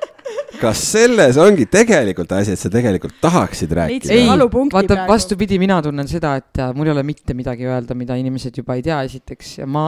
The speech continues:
Speaker 3: ma arvan, ma, ma, ma ei ole e-, min-, kuidagi erilisem teistest, et ma peaksin seal avardama, a-, avaldama oma arvamust, sest et ilmselt mul ei ole midagi sellist jagada, mis
Speaker 1: Hmm.
Speaker 3: nagu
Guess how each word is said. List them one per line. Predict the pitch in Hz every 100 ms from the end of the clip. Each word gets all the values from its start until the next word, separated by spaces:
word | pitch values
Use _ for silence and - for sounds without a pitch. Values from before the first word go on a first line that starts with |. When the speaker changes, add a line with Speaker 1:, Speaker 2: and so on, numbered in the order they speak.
| 160
Speaker 3:
ma | 156 151
arvan, | 156 143
ma, | 151
ma, | 160 165 165
ma | 170 165
ei | 170
ole | 175 143
e-, | 165
min-, | - 156 156
kuidagi | 165 156 170 180
erilisem | 185 135 135 143 131
teistest, | 147 - 131 131
et | -
ma | 139
peaksin | 180 165 - 151 131
seal | 165 139
avardama, | 147 135 135 131
a-, | - 143 165
avaldama | 165 147 139 135
oma | 143
arvamust, | 147 139 131 - -
sest | - _
et | -
ilmselt | 151 139 - - _ _ _ _ _
mul | 170
ei | 175
ole | 202 185
midagi | 156 170 175 147
sellist | - 180 175 147 -
jagada, | 160 160 135 139
mis | 131 135 -
Speaker 1:
Hmm. | 147
Speaker 3:
nagu | 90 147 139